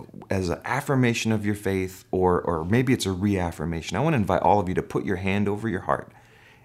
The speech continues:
and just pray this simple prayer with me. Dear Jesus,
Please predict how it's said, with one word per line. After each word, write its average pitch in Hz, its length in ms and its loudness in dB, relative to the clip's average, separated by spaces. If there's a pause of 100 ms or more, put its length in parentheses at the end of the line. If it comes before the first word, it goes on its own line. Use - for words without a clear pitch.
and 110 140 4
just 110 200 -2
pray 104 220 0
this 90 180 -2
simple 98 300 -4
prayer 85 300 -2
with 78 180 -10
me. 85 260 -8 (1080)
Dear 117 140 6
Jesus, 101 640 -2